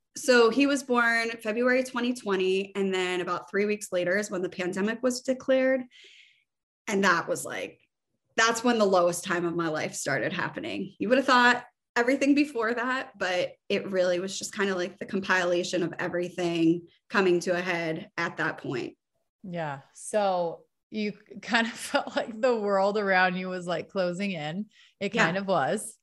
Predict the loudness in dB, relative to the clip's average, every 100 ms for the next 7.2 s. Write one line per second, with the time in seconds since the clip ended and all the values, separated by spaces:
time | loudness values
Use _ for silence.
0 | -12 -6 -2 -2 0 4 4 4 0 0
1 | 0 0 -2 -2 -2 -4 -4 -2 -4 -4
2 | _ -20 _ _ _ 0 2 2 0 -4
3 | -6 -8 -8 -12 _ _ _ -2 0 2
4 | 0 0 -4 -6 -4 -6 -4 -2 0 0
5 | 0 -6 -10 -12 -10 -6 -2 -2 0 0
6 | 0 0 0 0 -2 -4 -4 -6 -6 -8
7 | -12